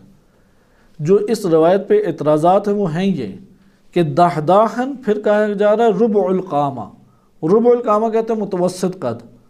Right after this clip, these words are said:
उनसे कि दोनों में से कौन सा कद है? दाह दाह है यानी गिट्ठा कद है या रुबउल कामा है? दोनों, ये तो दोनों मुतज़ाद सिफ़ात हैं। तो पहले कह रहे हैं, "काना अलीयुन रजुलन दहदाहन रुबउल कामा।"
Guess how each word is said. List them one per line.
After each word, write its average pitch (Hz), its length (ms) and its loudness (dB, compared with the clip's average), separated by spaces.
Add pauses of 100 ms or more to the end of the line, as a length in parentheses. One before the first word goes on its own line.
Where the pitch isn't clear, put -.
(480)
उनसे 117 240 -10
कि 151 80 -2
दोनों 147 260 -4
में 170 120 -2
से 208 120 -4
कौन 208 220 0
सा 190 120 -2
कद 123 300 -6
है? 95 140 -16 (920)
दाह 139 340 -4
दाह 160 280 4
है 214 600 -2
यानी 147 240 -4
गिट्ठा 156 440 0
कद 208 340 0
है 196 540 -2 (560)
या 160 260 2
रुबउल 240 420 2
कामा 220 400 0
है? 175 200 -4
दोनों, 143 300 -6
ये 165 120 0
तो 185 140 -2
दोनों 214 260 0
मुतज़ाद 233 440 0
सिफ़ात 190 460 -4
हैं। 156 140 -16 (760)
तो 139 80 -8
पहले 214 260 2
कह 226 120 2
रहे 233 120 -2
हैं, 226 120 -10
"काना 185 400 0
अलीयुन 175 540 0
रजुलन 165 460 0
दहदाहन 185 680 0
रुबउल 190 360 0
कामा।" 113 420 -10